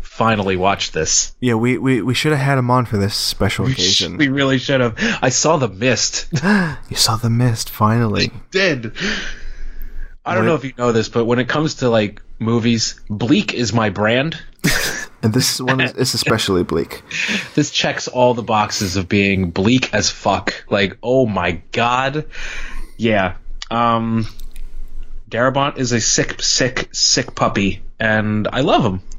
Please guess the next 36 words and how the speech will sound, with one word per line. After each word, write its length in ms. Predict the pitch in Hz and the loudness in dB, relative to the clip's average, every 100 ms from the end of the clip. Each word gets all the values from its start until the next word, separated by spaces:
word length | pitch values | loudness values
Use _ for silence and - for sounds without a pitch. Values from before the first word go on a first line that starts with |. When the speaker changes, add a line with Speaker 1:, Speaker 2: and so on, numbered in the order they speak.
| - | -4
Speaker 1:
Love 220 | 143 143 | 2 4
him. 200 | 117 95 - - - - - | 2 -2 -6 -8 -6 -8 -4
Love 240 | 113 139 127 | -2 0 0
this 180 | 131 | -2
Speaker 2:
Uh. 40 | 120 | -2
Speaker 1:
movie. 320 | 107 92 90 - - - - | -4 -4 -8 -8 -8 -8 -6
Uh, 300 | 95 101 98 | 0 2 2
watch 220 | 113 143 - | 2 2 0
the 60 | |
black 220 | 127 139 | 0 0
and 80 | 139 | 0
white 180 | 123 117 | 0 0
version. 440 | 110 107 104 127 - - - | 0 0 0 -2 -4 -8 -8
Speaker 2:
Nice, 680 | 202 208 107 101 - - - - | -8 -2 2 2 2 -2 -4 -6
nice. 460 | - 98 104 - - | 0 2 2 2 0
Speaker 1:
Uh, 480 | 110 107 104 104 - | -2 0 0 0 -2
really 460 | - 110 131 160 165 | -8 -4 0 2 2
love 240 | 143 135 | 2 2
it. 200 | 196 311 - - - - - - | 2 -2 -8 -10 -8 -8 -8 -8
Uh, 380 | 113 113 110 107 - | 0 2 2 0 2
also 320 | 120 127 139 | 2 2 2
hate 340 | 120 - 160 - | 0 0 0 2
Marcia 280 | 131 127 123 | 0 0 0
Gay 160 | 117 | 2
Harden 340 | 101 107 131 170 | 2 2 2 0
now. 300 | 170 262 - - - - - | 2 0 -2 -16 -20 -20 0
Speaker 2:
<laughs> 1300 | - - - - - - - - - - - - 151 | 2 4 0 -2 -4 -2 -4 -4 -4 -4 -6 -8 -4
Speaker 1:
Which 100 | 120 | 0
shows 280 | - 135 127 | 2 2 0
how 180 | 127 | -2
good 260 | 117 135 127 | 0 0 0
she 220 | - 165 | 0 2
is 140 | 170 107 | 2 2
in 120 | 104 | 0
this 180 | 95 - | 0 2
movie. 380 | 95 90 135 | 2 2 0